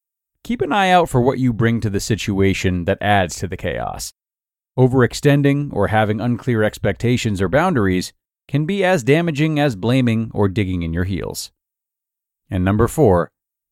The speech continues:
accept what is. When you're in conflict with a person whose behaviors are unacceptable to you,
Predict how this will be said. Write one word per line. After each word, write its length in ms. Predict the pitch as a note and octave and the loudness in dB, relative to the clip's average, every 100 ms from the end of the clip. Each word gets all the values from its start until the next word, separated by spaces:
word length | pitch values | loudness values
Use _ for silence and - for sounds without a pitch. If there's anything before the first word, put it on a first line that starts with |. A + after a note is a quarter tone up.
| - | -8
accept 460 | - - D#3+ - | -8 0 0 0
what 240 | F#2+ G#2 - | -2 -2 0
is. 420 | F2+ E2 D#2+ - _ _ _ _ _ _ _ _ _ | -2 -4 -8 -16 _ _ _ _ _ _ _ _ _
When 140 | - C3 | 0 2
you're 180 | G#3 C4+ | 2 0
in 100 | - | -2
conflict 540 | - A#2+ G#2 A2+ - | 0 -2 0 -2 0
with 120 | G#2+ | -2
a 40 | G2 | 0
person 500 | - G2 - F#2+ E2 | 0 0 0 -2 0
whose 180 | F#2+ E2 | -2 0
behaviors 580 | F#2+ F#2+ F#2 F2+ F2 | 0 2 2 0 0
are 220 | F2+ E2+ G2 | 0 0 0
unacceptable 720 | F2 - - - G#2+ F2+ E2 | -4 -2 -4 0 0 0 0
to 100 | F#2+ | -2
you, 300 | E2 D#2+ | 0 -2